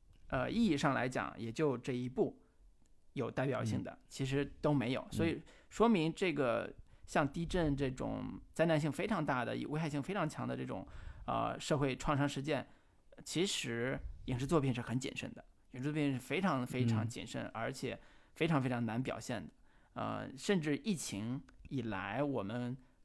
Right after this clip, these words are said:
Speaker 1: 看到的大量的跟疫情相关的作品里边，都没有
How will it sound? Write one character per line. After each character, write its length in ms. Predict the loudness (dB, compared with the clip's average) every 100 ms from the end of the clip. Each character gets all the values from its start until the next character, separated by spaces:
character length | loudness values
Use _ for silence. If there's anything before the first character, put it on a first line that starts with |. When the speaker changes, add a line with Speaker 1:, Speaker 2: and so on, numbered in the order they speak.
| -6
Speaker 1:
看 180 | 6 8
到 120 | 8
的 80 | 6
大 240 | 4 4
量 140 | 4 4
的 280 | 2 0 -6 -2
跟 120 | 0
疫 120 | 2
情 160 | 0 0
相 180 | 2
关 100 | 4
的 80 | 4
作 140 | 4 0
品 180 | 0
里 80 | -4
边， 260 | -4 -2 2 4 4 2 4
都 220 | 6 8
没 240 | 6 4 6
有 340 | 6 4 0